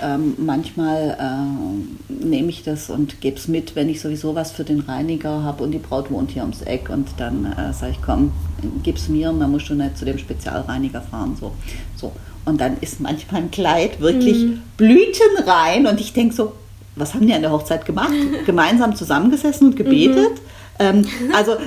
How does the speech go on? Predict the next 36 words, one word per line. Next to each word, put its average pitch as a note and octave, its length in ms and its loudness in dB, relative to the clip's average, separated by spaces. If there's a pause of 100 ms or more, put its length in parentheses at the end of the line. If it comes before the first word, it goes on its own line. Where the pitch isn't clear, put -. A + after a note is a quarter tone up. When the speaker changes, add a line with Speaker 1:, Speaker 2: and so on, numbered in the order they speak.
Speaker 1:
äh, G#3+ 100 4 (120)
ich G#3+ 100 -2
sag G#3+ 200 0
mal, A3 160 2 (960)
das A3+ 160 2
ist A#3+ 160 -2
auch, A3 160 -4
wenn A3 120 -2
eine A3 120 0
Braut G#3 300 -2
zu - 80 -4
mir A#3+ 180 4
sagt, G#3 540 -2
ähm, F#3+ 320 -2 (400)
„Ja, G3 520 -2 (140)
äh, - 140 -4
ich - 240 -8
will F#3+ 140 2
keine F3 260 -4
Schleppe, E3+ 640 -2
weil D#3 160 -2
die D#3 140 -8
würde D3 160 0
ja D3+ 160 -6
sonst - 260 -4
dreckig“, D3+ 400 -8
sag E3+ 140 -8
ich, E3 160 -12
„Ich - 80 -18
verrate E3 320 -12
dir F#3+ 100 -10
ein F3 60 -8
Geheimnis, E3+ 560 -4
du E3+ 80 -8
brauchst - 560 -8
es D#3 220 -6